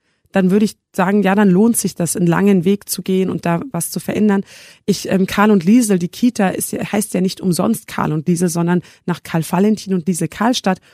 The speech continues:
Und Karl Valentin hat ja viele gute Sätze gesagt, aber einer, an dem ich mich orientiere, ist, wir brauchen unsere Kinder nicht zu erziehen, sie machen uns eh alles nach. Und Kinder kann ich durch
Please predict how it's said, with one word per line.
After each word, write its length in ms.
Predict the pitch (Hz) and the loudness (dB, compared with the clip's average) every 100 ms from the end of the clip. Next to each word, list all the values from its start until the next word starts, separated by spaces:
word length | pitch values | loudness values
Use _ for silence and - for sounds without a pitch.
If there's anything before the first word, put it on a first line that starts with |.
| _ _ _ | _ _ _
Und 120 | 190 185 | -4 -2
Karl 180 | 196 190 | -2 0
Valentin 380 | 240 277 - 208 | 2 2 2 0
hat 120 | 196 | 0
ja 80 | 190 | 0
viele 260 | - 233 | 2 0
gute 220 | 220 208 180 | 0 -2 0
Sätze 320 | 208 - 196 | 0 -2 -2
gesagt, 300 | 180 175 - | -2 -2 0
aber 140 | 175 | -2
einer, 180 | 170 190 | 0 0
an 80 | 180 | 2
dem 160 | 170 - | 0 -2
ich 180 | 220 | -2
mich 160 | 220 - | -2 0
orientiere, 460 | 170 170 - 185 175 | -2 -2 -2 -2 0
ist, 260 | - - - - - | -4 -6 -16 -10 -4
wir 80 | 185 | 0
brauchen 280 | 185 190 | 0 2
unsere 180 | 208 185 | 0 -2
Kinder 320 | - 226 220 | -2 0 2
nicht 240 | 202 202 - | 2 0 -4
zu 100 | 175 | -6
erziehen, 380 | 165 - 220 208 | -4 0 0 2
sie 140 | 196 | 0
machen 220 | 185 190 | -2 -2
uns 180 | 180 - | -6 -4
eh 140 | - 180 | -4 -2
alles 280 | 147 131 | -2 -4
nach. 280 | 147 131 - _ _ - - | -6 -8 -12 _ _ -18 -8
Und 120 | 196 | -4
Kinder 260 | 277 277 220 | 0 0 0
kann 180 | 185 | -2
ich 120 | 190 | -2
durch 140 | - | -2